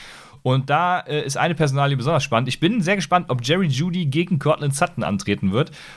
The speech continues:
weil, ähm, da wird sich dann eventuell die Spreu vom Weizen trennen. Naja, wir werden sehen, keine Ahnung. Also, es, äh, gibt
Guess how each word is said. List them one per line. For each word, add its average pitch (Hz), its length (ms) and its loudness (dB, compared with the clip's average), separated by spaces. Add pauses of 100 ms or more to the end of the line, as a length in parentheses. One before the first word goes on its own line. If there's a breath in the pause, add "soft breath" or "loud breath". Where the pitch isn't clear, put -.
weil, 123 600 0
ähm, 113 260 -2
da 143 300 2
wird 156 160 -2
sich 135 180 -4
dann 127 300 2
eventuell 127 600 2
die 120 80 -4
Spreu 120 200 0
vom 110 140 0
Weizen 107 260 0
trennen. 101 300 0
Naja, 180 220 2
wir 127 40 -2
werden 175 160 2
sehen, 147 140 0
keine 156 160 2
Ahnung. 110 160 -2 (320 loud breath)
Also, 139 320 2
es, - 240 -6
äh, 127 200 2
gibt 185 380 -4